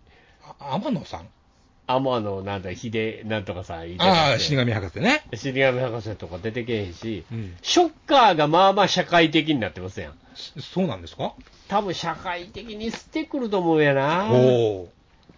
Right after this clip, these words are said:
Speaker 2: うん。あー、なんで、あ、まあまあ、もうちょっと現実感が必要やと思うんで、あの作品には。
Speaker 1: うん、それは確かに考えられますね。
Speaker 2: あ、どう、どういう現実感を出してくるんかなっていう。
Speaker 1: うんうんうんうん。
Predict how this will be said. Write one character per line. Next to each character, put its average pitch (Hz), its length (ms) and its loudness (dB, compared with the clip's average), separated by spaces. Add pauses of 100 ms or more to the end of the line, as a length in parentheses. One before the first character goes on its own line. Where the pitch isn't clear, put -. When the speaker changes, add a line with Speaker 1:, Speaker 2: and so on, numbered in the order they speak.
(260)
Speaker 2:
う 98 60 -8
ん。 90 480 -8 (560)
あ 107 680 -8
ー、 113 60 -12
な 127 160 -6
ん 127 160 -10
で、 170 400 -2 (100)
あ、 233 140 -8
ま 240 180 4
あ 247 60 4
ま 254 120 4
あ、 262 40 4
も 269 320 2
う 339 40 2
ち 381 100 -2
ょ - 20 0
っ 285 40 -2
と 233 60 -4
現 226 240 2
実 240 240 -4
感 165 220 2
が 117 80 -2
必 117 260 -6
要 143 60 2
や 123 100 2
と - 80 -6
思 107 140 -2
う - 20 -4
ん 107 60 -4
で、 143 120 4
あ 123 160 2
の 120 140 -2
作 117 320 -8
品 95 160 -8
に 82 80 -12
は。 156 100 -14
Speaker 1:
う 165 60 0
ん、 131 300 0
そ - 200 0
れ 196 80 8
は 190 200 4
確 - 320 -8
か 143 100 -2
に 95 80 -4
考 117 140 -6
え 110 100 -4
ら 110 160 0
れ - 0 -
ま 135 60 -4
す - 0 -
ね。 - 0 -
Speaker 2:
あ、 - 20 0
ど 269 280 6
う、 160 40 0
ど 320 280 2
う 339 40 0
い 311 120 2
う 311 160 0
現 269 300 -2
実 269 240 -4
感 202 240 0
を 131 80 -4
出 139 180 0
し - 100 -12
て 151 100 -2
く 139 120 -6
る 113 100 -4
ん 98 160 -8
か 90 160 -10
な 131 160 2
っ - 40 -4
て 101 60 -12
い 107 60 -6
う。 - 0 -
Speaker 1:
う 110 80 -4
ん 104 100 -12
う 98 60 -6
ん - 0 -
う 87 260 -8
ん - 40 -6
う - 20 -6
ん。 95 160 -12